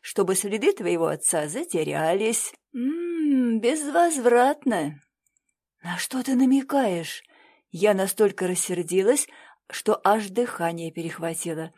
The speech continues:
«Не закипай. Просто выдвигаю версию о том, что твой дед может прятать твоего отца. Заметь, при таком раскладе версию вполне себе очевидную.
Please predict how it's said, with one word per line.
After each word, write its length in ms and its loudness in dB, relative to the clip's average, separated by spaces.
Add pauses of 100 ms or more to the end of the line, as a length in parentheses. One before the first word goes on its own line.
(300)
«Не 220 2
закипай. 800 2 (380)
Просто 400 2
выдвигаю 600 6
версию 480 4
о 60 -2
том, 280 8 (120)
что 240 0
твой 280 2
дед 280 6
может 460 0
прятать 500 2
твоего 340 0
отца. 460 0 (480)
Заметь, 560 4
при 160 -4
таком 380 2
раскладе 680 2 (240)
версию 640 2
вполне 440 2
себе 320 4
очевидную. 920 -2